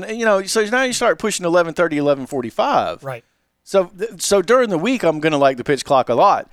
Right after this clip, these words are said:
Speaker 1: You know when I'm gonna hate the pitch clock? On Sunday afternoon, where they throw the first pitch at one fifteen, and I don't care if the game's over until six o'clock.
Speaker 2: Exactly.
Speaker 1: 'Cause that's what I'm doing on Sunday afternoon.
Speaker 2: Right.
Speaker 1: Just taking her easy and hanging out with
Speaker 2: And hanging out with
Speaker 1: and
Speaker 2: the
Speaker 1: listening
Speaker 2: Braves.
Speaker 1: to the Braves.
Speaker 2: That's right.
Speaker 1: Yeah. So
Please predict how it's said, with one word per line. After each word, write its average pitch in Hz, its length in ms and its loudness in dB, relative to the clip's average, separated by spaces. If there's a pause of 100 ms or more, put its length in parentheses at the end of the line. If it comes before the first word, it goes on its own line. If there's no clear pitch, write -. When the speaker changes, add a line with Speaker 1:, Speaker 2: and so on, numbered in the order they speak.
(220)
Speaker 1:
You 160 100 -4
know 226 120 4
when 175 120 4
I'm 151 80 2
gonna 131 180 0
hate 170 220 -2
the 226 80 -6
pitch 254 220 -4
clock? 254 360 -2 (380)
On 175 120 2
Sunday 196 300 2
afternoon, 170 540 2
where 160 100 4
they 156 100 2
throw 170 180 0
the 156 80 -4
first 170 280 -2
pitch 165 160 -2
at 147 80 -6
one 147 160 0
fifteen, 180 380 -4
and 185 100 0
I 190 100 4
don't 180 200 -6
care 151 160 2
if 139 80 -4
the 151 40 -14
game's 143 280 -2
over 139 160 0
until 135 200 -4
six 131 240 -6
o'clock. - 320 0
Speaker 2:
Exactly. 131 360 -6
Speaker 1:
'Cause 170 100 0
that's 185 220 2
what 180 100 2
I'm 151 120 0
doing 190 260 0
on 123 120 0
Sunday 120 300 0
afternoon. 104 480 -4
Speaker 2:
Right. 117 220 -10 (160)
Speaker 1:
Just 160 160 -4 (340)
taking 165 300 0
her 147 80 0
easy 151 320 -2
and 135 160 -6 (280)
hanging 156 160 0
out 143 160 2
with 151 120 -2
Speaker 2:
And 156 80 -4
hanging 170 260 0
out 156 140 -2
with 156 100 -4
Speaker 1:
and 143 80 -2
Speaker 2:
the 156 40 0
Speaker 1:
listening 196 160 2
Speaker 2:
Braves. 160 100 -4
Speaker 1:
to 156 60 -6
the 147 60 -4
Braves. 123 400 -4
Speaker 2:
That's - 20 -14 (120)
right. 117 60 -4
Speaker 1:
Yeah. - 60 -10 (720)
So 123 400 -2